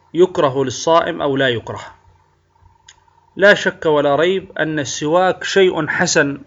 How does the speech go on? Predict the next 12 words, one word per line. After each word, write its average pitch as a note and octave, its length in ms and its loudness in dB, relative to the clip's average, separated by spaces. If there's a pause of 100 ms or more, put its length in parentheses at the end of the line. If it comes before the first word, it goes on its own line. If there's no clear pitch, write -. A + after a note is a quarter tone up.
(160)
لغير E3+ 360 4
الصائم، - 480 -4 (380)
وهذا E3 420 -2
باتفاق D#3+ 840 -6
العلماء C#3+ 580 -2
والفقهاء، B2+ 720 -4 (800)
قد D3+ 220 -6
أجمعوا C#3 640 -2
أن C#3+ 180 -4
السواك C3+ 840 -4 (640)
سنة E3+ 680 -2
وحسن B2 520 -2